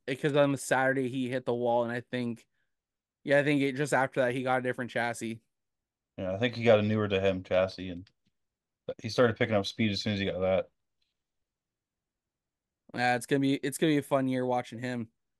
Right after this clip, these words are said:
Speaker 1: Uh, next up, we got Mike Gilmore. Mike is, uh,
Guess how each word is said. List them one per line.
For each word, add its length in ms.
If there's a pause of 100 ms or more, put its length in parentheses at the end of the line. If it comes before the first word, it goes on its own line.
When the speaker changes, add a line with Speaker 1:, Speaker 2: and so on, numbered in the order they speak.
(440)
Speaker 1:
Uh, 320
next 360
up, 140
we 80
got 180
Mike 300
Gilmore. 480
Mike 320
is, 200
uh, 380